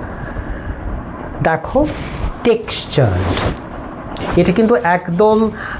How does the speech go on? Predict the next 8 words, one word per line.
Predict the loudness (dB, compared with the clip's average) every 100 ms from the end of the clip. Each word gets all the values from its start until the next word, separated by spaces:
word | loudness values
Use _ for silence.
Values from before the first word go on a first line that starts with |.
| -8 -2
প্লেন, | 4 8 8 8 8 8 8 8 8
আহ, | 6 6 6 6 4 0
স্মুথ | -2 4 8 8 8 8 4 4
ধুতি | 2 2 4
কিন্তু | 6 6 6 6
নয়, | 6 6 6 6
এটা | 6 6 4
একটু | 4 4